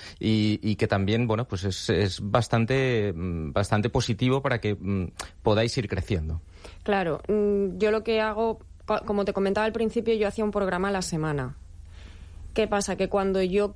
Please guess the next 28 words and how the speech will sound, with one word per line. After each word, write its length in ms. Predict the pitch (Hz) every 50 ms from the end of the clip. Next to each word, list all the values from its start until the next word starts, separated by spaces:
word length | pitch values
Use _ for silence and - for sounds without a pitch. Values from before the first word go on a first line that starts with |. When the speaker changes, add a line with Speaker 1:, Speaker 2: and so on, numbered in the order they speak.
| - - -
Speaker 2:
quise 380 | - 233 233 220 - - 208 190
monetizar 520 | 190 185 180 170 - 180 165 - 190 185
el 120 | 196 196 185
podcast, 680 | - 202 208 202 - - 185 185 196 226 226 - - - - - - - - -
podía 320 | - 202 196 185 196 196 196
haber 180 | 196 202 202
hecho 520 | 214 202 208 - 220 220 220 226 220 - - - -
uno 160 | 240 240 226
alternativo, 800 | 208 185 180 185 180 170 170 165 - 165 165 165 175 196 233 269
¿no? 200 | 247 196 208 233 220
Uno 200 | 196 196 196 196
en, 140 | 196 190 190 -
una 180 | 208 202 202
semana 320 | 202 - 208 202 202 202 202
en 80 | 208
abierto, 720 | 208 208 202 226 233 233 233 - - 254 262 269 277 - - -
otro 260 | 208 202 - 202 190
para 220 | - 185 165 160
fans. 560 | 156 - - 170 160 151 143 160 165 - - - - - - - - - - -
Pero 220 | - 220 220 226
me 120 | 220 220 208
parecía, 800 | 214 214 208 208 202 - - 240 240 247 247 247 254 254 247 - - - - - - - - - - - - -
de 160 | 214 220 214
cara 180 | - 226 226 240
al 80 | 240
oyente, 720 | 240 233 233 240 247 247 247 233 233 233 226 240 247 - - - - - - - - - - - -
quitarle. 760 | - 240 - - 247 240 233 220 220 208 190 170 160 165 175 - - - - - - - -
Eh, 840 | 208 208 202 196 202 196 196 180 160 - - 202 - 190 175 180